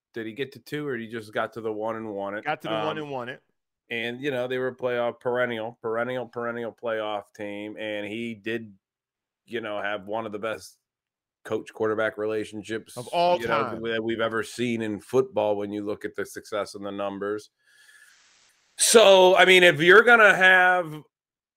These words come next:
Speaker 1: Justin Herbert and you're gonna be paying, like you said, through the roof, maybe the h-, biggest contract in the history of football when it, when it's his turn, where do you go? Like, where, 'cause you can't waste that time on Staley. Obviously, you're looking at this going, I mean, they're upside down.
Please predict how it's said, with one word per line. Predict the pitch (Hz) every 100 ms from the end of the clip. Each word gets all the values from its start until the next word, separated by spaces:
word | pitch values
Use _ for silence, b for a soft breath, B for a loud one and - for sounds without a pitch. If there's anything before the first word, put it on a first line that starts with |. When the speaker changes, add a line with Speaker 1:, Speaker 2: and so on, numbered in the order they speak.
| _ 156
Speaker 1:
Justin | 143 175 160 - 156
Herbert | 156 175 151 143
and | 143
you're | 147
gonna | 151 156
be | 151 143
paying, | 139 147 151
like | 147 147
you | 139 156
said, | 135 165 139 117
through | 135 151
the | 151
roof, | 143 160 143 135 127
maybe | 139 143
the | 147 139 127
h-, | 120
biggest | 139 139 139
contract | 151 139 143 147 139 127
in | 135
the | 131
history | 139 139 - 143
of | 135 127
football | _ 160 165 143 127 123
when | 127
it, | 123 120
when | 123 127
it's | 120 -
his | 120 117 - - -
turn, | 151 156 135 120 117 117 104 _ _
where | 113 117 131 131
do | 127
you | 123 117
go? | 131 139 117 110
Like, | 110 104
where, | 113 123
'cause | - 117 110
you |
can't | 104 135 123
waste | 123 127 123
that | 123 123 -
time | 117 117 117
on | 117 117 117 104
Staley. | - 117 117 139 107 104 104 113 95 107
Obviously, | 117 110 104 - 110
you're | 110 107
looking | 117 120 117
at | 107
this | 113 110
going, | - 113 120
I |
mean, | 135
they're | 156 208
upside | 170 - 165 147
down. | 139